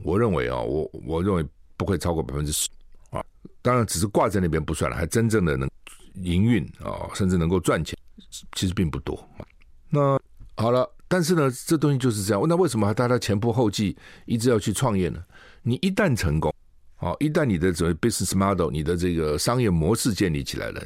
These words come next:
你啊，或者你一个餐，你有几个菜烧得特别好，就是这几个，哎，大家就慕名而来，也有嘛。啊，你不纪元，他的鸡汤，你讲来讲去就他鸡汤，对不对？另外了不起讲讲他的干煸四季豆跟这个香根牛肉。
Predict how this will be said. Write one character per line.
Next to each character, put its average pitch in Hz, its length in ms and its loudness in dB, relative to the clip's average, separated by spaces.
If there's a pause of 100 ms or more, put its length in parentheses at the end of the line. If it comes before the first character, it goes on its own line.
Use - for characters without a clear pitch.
你 67 220 -10
啊， 87 140 -4
或 85 180 -2
者 104 100 0
你 95 120 0
一 92 80 0
个 104 80 0
餐， 113 180 -2 (400)
你 123 100 -2
有 160 100 2
几 - 160 -2
个 104 120 2
菜 139 200 2
烧 143 160 2
得 135 100 4
特 - 220 2
别 98 160 2
好， - 240 -8 (320)
就 233 200 2
是 - 140 2
这 131 40 2
几 - 140 -4
个， - 60 -10 (420)
哎， 127 180 2
大 120 160 2
家 120 60 2
就 110 200 4
慕 131 200 2
名 82 200 0
而 76 120 0
来， 55 320 -6 (140)
也 117 200 0
有 110 160 2
嘛。 58 180 -6 (380)
啊， 104 100 -2
你 104 60 2
不 120 100 2
纪 147 260 -2
元， 73 300 0
他 139 80 -2
的 151 140 2
鸡 175 300 -4
汤， 165 300 0
你 143 140 -4
讲 135 160 0
来 135 120 2
讲 123 80 2
去 123 80 -2
就 131 100 2
他 123 140 2
鸡 120 240 -4
汤， 104 120 -2 (320)
对 - 80 -2
不 107 60 4
对？ 107 160 4
另 147 160 2
外 139 80 2
了 113 180 4
不 110 80 2
起 113 120 0
讲 95 180 0
讲 98 140 2
他 92 120 0
的 95 240 4 (200)
干 117 180 0
煸 92 140 0
四 101 160 -2
季 101 160 -2
豆 92 220 0 (200)
跟 98 200 0
这 92 100 0
个 85 120 0
香 107 200 -2
根 107 120 0
牛 95 200 2
肉。 87 80 0